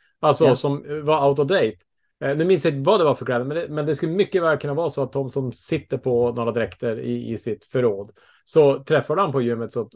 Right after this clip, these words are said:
Speaker 1: fråga. Eh, det
Speaker 2: Ja.
Speaker 1: hade varit coolt ändå.
Speaker 2: Alltså, eh, jag måste erkänna det att, att åka ett sidningslopp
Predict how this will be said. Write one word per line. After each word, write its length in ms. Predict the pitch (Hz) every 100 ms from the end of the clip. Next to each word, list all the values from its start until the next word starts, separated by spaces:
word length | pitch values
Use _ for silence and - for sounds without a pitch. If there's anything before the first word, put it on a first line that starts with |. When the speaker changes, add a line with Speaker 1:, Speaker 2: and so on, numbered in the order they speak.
| 120
Speaker 1:
fråga. 300 | 156 107 165
Eh, 80 | 151 - _ _ _ _ 135
det 40 | 113
Speaker 2:
Ja. 40 | 135
Speaker 1:
hade 140 | 202
varit 200 | 156 123
coolt 320 | 185 131 101
ändå. 360 | 110 104 104 - _ _ _ _ _
Speaker 2:
Alltså, 380 | 143 - 160 -
eh, 360 | - - - 170
jag 100 | 160
måste 280 | 165 - 196
erkänna 440 | 180 160 196 185
det 100 | 156
att, 160 | 135 -
att 160 | 147
åka 540 | - 196 160 - 196 190
ett 160 | 175
sidningslopp 600 | - 170 147 143 - 156